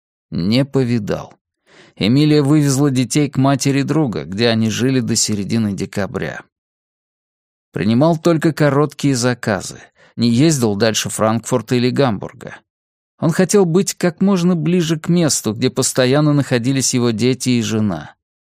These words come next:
Вскоре после этого он нарвался под Берлином на проверку трезвости водителей.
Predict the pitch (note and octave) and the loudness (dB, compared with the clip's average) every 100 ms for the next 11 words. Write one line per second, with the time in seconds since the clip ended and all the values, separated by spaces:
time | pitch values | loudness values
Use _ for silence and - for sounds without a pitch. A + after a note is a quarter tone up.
0 | _ - - E3 F3 D#3 D#3+ - D#3 D#3+ | _ -8 -2 2 2 2 0 2 2 2
1 | D#3 D3+ D3+ C#3+ C#3 D3+ C#3+ D3 D3 B2+ | 2 2 4 2 2 0 0 -2 -4 0
2 | C#3 B2+ C#3 D3+ C#3 C3+ B2 B2 C3+ C3+ | 0 2 2 2 2 2 0 2 0 0
3 | B2 B2 B2 A2+ B2+ - C3 B2 B2 G2+ | -2 0 0 0 -2 -2 -2 0 0 -2
4 | E2+ - C#2+ C#2+ | -8 -10 -12 -14